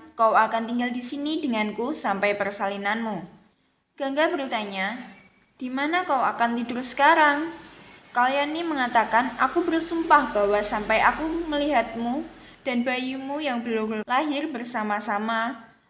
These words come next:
aku akan tidur di lantai." Semua orang tercengang dan Jagdish mengatakan, "Kau tidak bisa melakukan ini." Byron dan Fasan tidak menyukai idenya. Fasan mengatakan, "Di usia ini,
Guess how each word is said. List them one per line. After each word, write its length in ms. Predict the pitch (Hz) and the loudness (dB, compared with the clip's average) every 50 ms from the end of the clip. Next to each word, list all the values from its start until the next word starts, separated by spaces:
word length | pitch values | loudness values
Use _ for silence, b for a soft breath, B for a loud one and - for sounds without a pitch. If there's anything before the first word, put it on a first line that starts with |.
| _ - | _ -8
aku 280 | 262 262 - - 320 | -8 -8 -4 -2 4
akan 440 | 294 269 240 240 - 214 214 226 214 | 6 6 6 6 4 0 0 0 -2
tidur 320 | 220 220 202 208 202 240 | -4 -4 -4 -4 -4 -4
di 120 | 214 220 208 | -4 -4 -2
lantai." 640 | 190 185 185 190 208 190 185 180 175 170 170 170 - - _ _ _ _ _ _ - | 0 0 0 -2 0 0 0 0 0 -2 -8 -14 -18 -20 _ _ _ _ _ _ -10
Semua 400 | - 233 226 226 220 190 185 214 | -8 -4 -2 0 2 4 4 4
orang 240 | 226 226 226 226 | 2 2 -2 -2
tercengang 880 | 226 233 226 214 220 247 247 247 247 254 254 269 302 320 320 - - - _ - | -4 -6 -6 -6 -6 -4 -2 0 0 0 0 0 -2 -4 -6 -12 -18 -20 _ -10
dan 160 | 226 220 214 | -8 -8 -4
Jagdish 440 | 233 240 220 220 - 269 277 - 285 | -4 -4 -6 -4 -6 -8 -6 -4 -2
mengatakan, 760 | 233 214 208 202 202 185 190 190 190 196 214 240 240 - B B B B B B B B _ | -2 -2 0 2 0 2 4 2 2 2 0 -6 -8 -12 B B B B B B B B _
"Kau 160 | 254 262 262 | 0 0 0
tidak 320 | 247 269 240 220 196 196 | 0 0 0 0 0 0
bisa 200 | - - 247 214 | -2 -2 -2 -2
melakukan 440 | 202 196 190 190 185 - 196 185 - | 0 0 -2 -2 0 -2 -2 -2 -2
ini." 400 | - 185 180 185 180 170 165 175 - _ _ _ _ _ _ _ _ _ _ _ | -6 -8 -8 -8 -8 -10 -10 -14 -16 _ _ _ _ _ _ _ _ _ _ _
Byron 400 | - 285 302 311 320 339 381 440 | 0 2 2 2 2 0 0 2
dan 200 | 427 330 330 339 | 2 0 2 4
Fasan 400 | 339 311 330 330 339 349 359 370 | 4 4 4 4 2 0 0 0
tidak 240 | 359 320 277 226 233 | -2 2 2 2 2
menyukai 400 | 240 247 240 240 240 233 240 262 | 2 -4 0 0 0 0 0 -2
idenya. 400 | 240 262 269 285 294 262 214 185 - - - - _ _ _ _ _ _ _ _ _ _ _ _ | -4 -6 -6 -4 -2 -2 -2 -2 -4 -10 -14 -18 _ _ _ _ _ _ _ _ _ _ _ _
Fasan 400 | - 208 214 233 - 233 220 220 | 0 0 0 0 0 -4 -2 -2
mengatakan, 1120 | 220 220 220 220 214 220 220 214 214 214 226 214 214 220 - 285 302 302 311 330 330 320 | -4 -4 -4 -4 -6 -6 -4 -4 -2 2 2 2 2 4 8 8 8 8 6 4 0 -2
"Di 80 | 240 214 | -2 -4
usia 400 | 214 220 - - 220 208 196 - | -4 -6 -4 -2 2 2 2 2
ini, 640 | 233 240 240 254 285 311 320 330 339 - - - | 2 0 0 0 0 -2 -2 -2 -4 -6 -10 -16